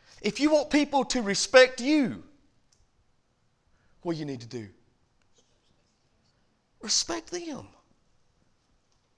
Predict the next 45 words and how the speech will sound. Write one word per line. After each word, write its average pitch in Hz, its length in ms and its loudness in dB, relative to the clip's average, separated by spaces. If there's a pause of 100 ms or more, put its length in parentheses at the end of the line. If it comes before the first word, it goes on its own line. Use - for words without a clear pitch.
(800)
You 190 80 -10
say, - 160 -2
"Well, 147 220 -10
Brother 147 240 -4
Israel, 131 220 -8
I 165 80 -6
just 151 100 -8
don't - 160 -12
know 139 140 -6
that 127 100 -8
I 156 100 -2
can 139 80 -8
respect 127 460 -6
them. 131 340 -8
They 131 160 -8
do 135 240 -8
this 143 320 -8
and 120 100 -14
they 135 100 -8
do 135 180 -12
that." 151 260 -8
What 226 100 -2
have 170 100 -8
you 175 100 -12
done? 113 320 -10 (2250)
What 453 120 -6
have 370 80 -8
you 381 80 -6
done? 202 340 0 (1900)
They're 247 120 10
doing 220 300 2
this 220 240 4
and 196 60 -4
they're 208 60 0
doing 202 200 0
that 208 140 4
and 180 80 -6
they're 196 120 0
living 202 220 0
this 208 180 -4
way. 226 260 0
How 320 200 8
have 269 80 -2
you 320 160 4
lived? 214 480 0